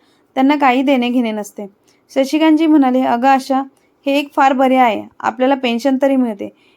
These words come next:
म्हणूनच तर आज आपण आपल्या पेन्शनच्या जोरावर आपल्या मुलांशी बोलू शकत आहोत. पण त्या आईवडिलांचे काय, ज्यांनी आपली सर्व जमापुंजी मुलांवर खर्च केली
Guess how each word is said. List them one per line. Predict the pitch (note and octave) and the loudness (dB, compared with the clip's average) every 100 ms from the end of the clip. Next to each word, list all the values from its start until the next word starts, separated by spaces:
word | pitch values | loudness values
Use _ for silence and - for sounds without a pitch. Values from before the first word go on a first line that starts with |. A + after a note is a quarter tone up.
| _ | _
म्हणूनच | A#3+ B3 C#4 C#4+ | -2 0 0 0
तर | D4 | 0
आज | C#4+ C#4 | 2 2
आपण | C4 B3 C4 | 0 0 -2
आपल्या | B3+ A#3+ A#3 - _ _ B3+ | -2 -2 -4 -6 _ _ -4
पेन्शनच्या | B3 A#3+ C#4 D4 | -2 0 0 0
जोरावर | C4 A#3+ B3 | 0 0 2
आपल्या | C4 A#3+ C4 | 0 0 0
मुलांशी | B3+ B3 B3+ C4 D4 | 0 0 -2 -2 -4
बोलू | C4 A3+ A#3+ | -2 -2 -2
शकत | C4 C4+ A#3+ | -4 -6 -4
आहोत. | A3 G3 F#3+ _ _ _ _ | -4 -4 -8 _ _ _ _
पण | C4 B3+ | 0 2
त्या | C#4 | 2
आईवडिलांचे | C4+ C4+ C4+ C#4+ C#4+ D4 | 2 2 2 2 0 0
काय, | C4+ A#3 A3 | -2 -2 -2
ज्यांनी | G#3 A3+ B3+ | -4 -2 0
आपली | B3+ A#3+ C#4 | -2 -2 -4
सर्व | C#4 B3 C4 | -2 0 0
जमापुंजी | B3+ A#3 C4 C4 A3+ A3 B3+ _ _ B3+ | 0 0 -2 -4 -6 -6 -12 _ _ -4
मुलांवर | B3+ D4 D#4+ E4 D#4+ | 0 2 2 2 0
खर्च | A#3+ B3+ B3+ | -2 -4 -6
केली | G#3+ | -8